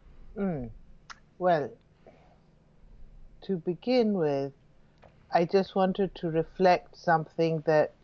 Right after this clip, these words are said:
was in me. That was when I was much younger. And so I created art which just showed what I felt, whether it was in the past or the present. And then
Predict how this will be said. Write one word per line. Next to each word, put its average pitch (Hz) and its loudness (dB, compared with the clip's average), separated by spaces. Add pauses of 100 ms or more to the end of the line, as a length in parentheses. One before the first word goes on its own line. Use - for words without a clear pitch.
(280)
was 151 -4
in 185 6
me. 139 0
That 156 4
was 147 0
when 143 -4
I 139 -4
was 139 -8
much 139 -10
younger. 156 0 (520)
And 160 2
so 170 4
I 156 4 (160)
created 190 -2
art 151 2
which 147 -2
just 151 -2 (440)
showed 180 2
what 165 0
I 151 2 (1120)
felt, 180 2 (720)
whether 156 2
it 139 -4 (180)
was 139 -4
in 147 -4
the 147 -10
past 185 2
or 147 -4
the 147 -10
present. 165 0 (840)
And 180 4
then 180 0